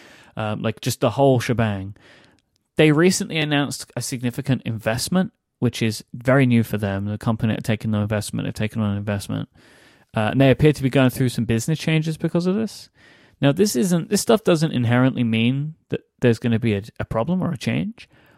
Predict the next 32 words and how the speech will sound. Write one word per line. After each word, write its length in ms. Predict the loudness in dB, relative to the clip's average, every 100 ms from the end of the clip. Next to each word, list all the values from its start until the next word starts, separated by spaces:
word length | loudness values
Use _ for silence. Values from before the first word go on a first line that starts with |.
| _
but 380 | -2 2 2 2 _ _ _ _ _ _ _ _ _ _ _
things 340 | 0 2 2 -2
could 240 | 0 0
change. 380 | 2 0 0 4
They're, 140 | 4
they're, 380 | 4 4 6 6
what 280 | 4 2 6
they 140 | 4
wanna 240 | 6 6 6
do 180 | 6
as 100 | 4
a 60 | 4
company 580 | -2 -2 0 0 0 -4
could 360 | -2 2 2 0 _
change 400 | -8 -4 -4 -6 -8
because 220 | -4 -4
of 100 | -2
this. 280 | -4 -4 -14 _ _ _ _ -6
Maybe 280 | -2 0 2
for 120 | 4
the 100 | 4
better, 420 | 6 6 6 4 0
maybe 240 | 2 4
for 140 | 2 2
the 80 |
worse. 360 | 6 6 4 2
We'll 100 | -2
have 140 | -2 0
to 60 |
wait 160 | 0 0
and 100 | 0
see. 300 | -2 -2